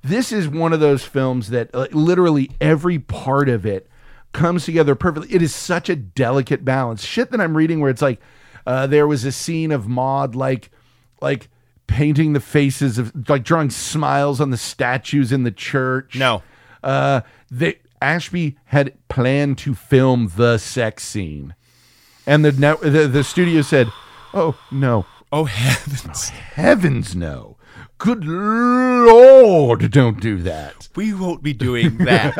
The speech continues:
Speaker 1: <laughs> Oh, no. I, I don't
Speaker 2: Oh, no.
Speaker 1: do that.
Speaker 2: And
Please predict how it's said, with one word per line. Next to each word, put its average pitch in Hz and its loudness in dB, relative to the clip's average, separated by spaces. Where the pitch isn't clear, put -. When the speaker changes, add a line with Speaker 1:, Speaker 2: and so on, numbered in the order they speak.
Speaker 1:
<laughs> - 0
Oh, 190 0
no. 113 2
I, 123 -8
I 131 0
don't 151 -2
Speaker 2:
Oh, 160 2
no. 139 0
Speaker 1:
do 120 -8
that. 101 -14
Speaker 2:
And 135 -8